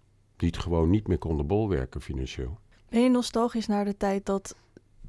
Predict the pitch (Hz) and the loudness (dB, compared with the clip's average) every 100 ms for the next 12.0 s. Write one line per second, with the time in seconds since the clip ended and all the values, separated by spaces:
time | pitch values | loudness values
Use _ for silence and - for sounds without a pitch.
0 | - 208 202 202 196 196 196 196 190 208 | -12 -6 0 2 2 2 4 2 4 4
1 | 196 202 196 196 190 196 196 190 190 190 | 4 2 2 2 0 0 0 0 2 0
2 | 190 185 202 185 - 196 - 202 202 190 | 0 0 0 0 2 0 2 0 0 -4
3 | - 190 190 - 190 - 196 196 202 214 | -4 -4 -2 -2 -4 -4 -6 -4 -4 -8
4 | - _ _ - 208 196 202 196 190 202 | -14 _ _ -4 -2 -2 -2 -2 -2 -4
5 | - 196 180 202 - 190 190 185 - - | -4 -4 -2 -4 -4 -6 -4 -4 -8 -14
6 | - _ - - 196 - 202 202 202 208 | -18 _ -20 -8 -8 -4 -4 -2 -2 -2
7 | 190 190 190 - 190 190 196 131 127 135 | 0 -2 -2 -10 -4 -2 6 8 10 12
8 | 135 135 135 131 - - - - - - | 12 12 12 10 4 -6 -6 -10 -16 -18
9 | - 127 120 120 117 120 113 110 - - | -4 0 4 6 6 6 4 2 0 0
10 | 120 - 123 120 123 117 110 135 127 151 | 0 0 4 4 4 0 -4 0 2 2
11 | 139 - 123 117 113 113 120 127 - | -2 0 0 0 2 4 4 2 -6